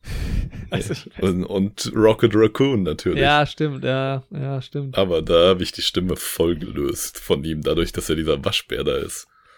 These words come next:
Speaker 1: Ich find, immer wenn ich ihn sehe, denke ich, „Ach, schade, das ist nicht Matt Damon ist.“ Also, i-, irgendwie hab ich so
Speaker 2: <laughs>
Speaker 1: diese Assoziation, muss ich sagen. Silver Linings, ach, Silver Linings ist ein Film, den ich mal abgebrochen hab, weil ich ihn so ätzend fand.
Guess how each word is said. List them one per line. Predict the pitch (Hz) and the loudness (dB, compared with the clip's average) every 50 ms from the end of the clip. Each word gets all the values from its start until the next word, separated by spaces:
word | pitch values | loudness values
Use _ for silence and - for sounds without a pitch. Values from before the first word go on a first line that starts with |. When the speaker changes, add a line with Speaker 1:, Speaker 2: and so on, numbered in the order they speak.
| _ _ - | _ _ -12
Speaker 1:
Ich | 147 - - | -10 -10 -4
find, | - 170 170 180 - - _ _ _ _ _ | -2 -2 -2 -2 -4 -16 _ _ _ _ _
immer | - 156 160 180 190 170 | -2 0 2 2 2 2
wenn | 147 147 156 | 2 2 2
ich | 156 - - | 2 2 2
ihn | 160 143 | 2 4
sehe, | 131 139 147 156 160 | 8 10 12 12 12
denke | 156 151 139 139 135 | 10 8 6 4 0
ich, | 123 - - | -2 -2 -4
„Ach, | 139 - | -6 -4
schade, | - - 147 151 160 156 | 0 2 4 4 4 4
das | 143 123 - | 0 -2 -4
ist | - 127 | -2 0
nicht | 147 123 117 | 0 4 6
Matt | 156 160 - - | 6 4 6 6
Damon | 143 143 165 156 147 147 | 4 4 4 4 2 0
ist.“ | 151 147 135 - - - - - - | -2 -2 -2 -4 -10 -20 -20 -12 -8
Also, | - 147 139 156 - | -6 -6 -6 -6 -8
i-, | - - - _ - | -10 -10 -12 _ -6
irgendwie | 175 170 156 170 165 | -4 -2 2 6 10
hab | 156 151 | 10 10
ich | 156 - | 8 8
so | - 147 | 2 4
Speaker 2:
<laughs> | |
Speaker 1:
diese | 139 165 170 170 175 | 4 6 6 6 4
Assoziation, | 151 143 - 147 135 - - 156 139 135 - - 147 135 135 139 127 - | 2 0 -2 -4 -6 -6 -4 -6 -6 -6 -6 -6 -4 -4 -4 -4 -6 -6
muss | 160 151 143 143 | -6 -6 -6 -6
ich | 135 - | -6 -6
sagen. | - 147 147 147 143 135 135 139 135 _ _ _ _ - | -6 -6 -4 -2 -2 -2 -4 -6 -8 _ _ _ _ -20
Silver | 233 175 - - - 165 175 170 160 143 | -18 -16 -4 2 4 4 6 6 4 4
Linings, | 143 143 147 151 147 151 147 143 - - | 4 4 2 2 0 -2 -4 -4 -6 -6
ach, | 147 139 123 120 - - | -4 -2 -2 -2 -4 -2
Silver | - 170 165 160 | 0 2 4 6
Linings | 147 139 135 135 135 123 139 | 6 6 4 4 0 -2 -6
ist | 131 | -4
ein | - | 0
Film, | - 147 135 | 2 2 2
den | 135 123 | 2 0
ich | 117 | 0
mal | 123 | -2
abgebrochen | 123 123 - - 127 120 113 110 113 | -2 -2 -4 -4 -2 -2 0 0 0
hab, | 113 - - | -2 -2 -4
weil | 113 | -4
ich | 104 - | -4 -4
ihn | 123 | -6
so | 120 120 | -6 -6
ätzend | 113 - - - 135 | -6 -8 -10 -12 -12
fand. | - 123 123 - | -10 -10 -10 -10